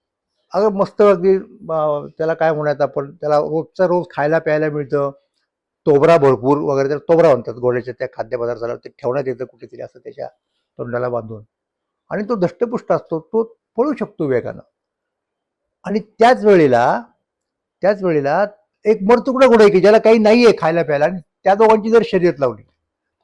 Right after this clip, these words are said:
कोण जिंकणार? उघड आहे. म्हणजे अलीकडच्या भाषेचा वापर करायचा झाला तर, अ, लेव्हल प्लेइंग म्हणजे ज्याला म्हणतो आपण, असं फील्ड पाहिजे, असं क्षेत्र पाहिजे, समतल ज्याला म्हणूया,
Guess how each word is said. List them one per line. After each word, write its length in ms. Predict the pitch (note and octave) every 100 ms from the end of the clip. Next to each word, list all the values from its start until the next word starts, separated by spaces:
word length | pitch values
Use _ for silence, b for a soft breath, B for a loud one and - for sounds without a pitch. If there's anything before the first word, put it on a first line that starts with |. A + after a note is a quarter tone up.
| _
कोण 220 | A#3 A#3
जिंकणार? 340 | G3+ D#3+ F3 E3+ _ _ _ _ _ _ _ _
उघड 220 | D#3+ E3
आहे. 100 | C3 - _ _ _
म्हणजे 160 | E3 G3
अलीकडच्या 520 | D#3+ E3 G3 F#3+ A3
भाषेचा 480 | G#3 D3+ C#3 F#3+ G3
वापर 240 | F3+ F#3
करायचा 260 | F3 E3+ F3
झाला 160 | D#3 D#3
तर, 180 | F#3+ F3+ _ _ _ E3+
अ, 280 | D#3+ D#3 D3+ C#3+ _ _ _ - - _ -
लेव्हल 420 | D#3+ F#3 F#3+ B3+
प्लेइंग 340 | G#3 G3+ G#3+ G3
म्हणजे 140 | F3
ज्याला 160 | D#3+ D3+
म्हणतो 240 | A#2 C3+
आपण, 200 | - G#2 _ _ _ _ _ _ _ _ _ _ _ _ _ -
असं 160 | E3+ C4+ F#3
फील्ड 220 | B3 B3
पाहिजे, 260 | G3 C3+ G#2 _ _
असं 120 | -
क्षेत्र 340 | G3+ - E3 F3+
पाहिजे, 200 | C3 A2+
समतल 440 | F3 G#3 G#3 A3 F#3+ - _ -
ज्याला 180 | D3+ C#3
म्हणूया, 280 | B2+ A2+